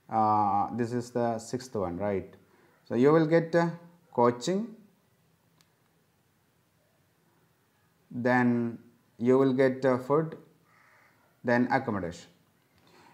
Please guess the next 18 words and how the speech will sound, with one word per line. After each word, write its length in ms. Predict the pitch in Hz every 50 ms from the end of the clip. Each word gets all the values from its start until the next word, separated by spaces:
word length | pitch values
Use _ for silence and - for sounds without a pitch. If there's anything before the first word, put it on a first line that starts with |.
| _ _ _
Okay, 240 | - 151 139 117 110
these 180 | 120 131 131 131
facilities 520 | - 135 127 127 131 127 123 123 131 120
are 140 | 135 123 120 120
would 160 | 117 110 113
be 100 | 120 117
there. 240 | 117 131 139 151 - - - - - _ _
And 420 | - 131 143 147 156 165 165 160 147
last, 260 | 151 143 143 151 -
last 300 | 180 175 165 160 165 -
year, 380 | 151 143 131 135 143 156 165 - -
I, 140 | 135 139 143
I, 340 | 139 143 135 - 135 139
I, 460 | 131 117 120 123 123 117 - - 127 139
I 60 | 147
know 420 | 151 151 156 160 170 175 170 170 -
one 260 | 139 143 143 143 135
person, 540 | 139 147 139 135 139 - 175 185 220 254